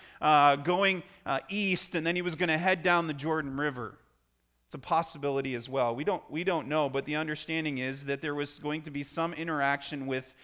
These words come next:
the Samaritans. Remember, the Jews and the Samaritans do not get along.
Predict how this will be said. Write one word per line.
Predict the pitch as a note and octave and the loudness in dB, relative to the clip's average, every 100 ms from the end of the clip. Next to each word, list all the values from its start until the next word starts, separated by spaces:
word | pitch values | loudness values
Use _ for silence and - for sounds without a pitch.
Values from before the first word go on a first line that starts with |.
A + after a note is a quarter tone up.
| - | -14
the | C#3+ | -10
Samaritans. | C3+ C#3+ C3+ C3 B2 B2 A2+ | -8 -4 -2 -2 -4 -8 -10
Remember, | B2 D3+ G3 F3+ | -8 -4 -2 -2
the | D3+ | -6
Jews | B2+ D3 F#3 F#3 D#3 | -6 -6 -6 -6 -8
and | D3 | -8
the | |
Samaritans | C#3 C#3 B2+ C#3 C#3+ C#3 B2 B2+ | -8 -10 -8 -4 -4 -4 -8 -10
do | B2 C3+ | -10 -8
not | C3 C3+ B2+ - | -4 -4 -4 -6
get | B2 | -8
along. | A#2 G#2+ G#2+ F#2 | -8 -8 -12 -14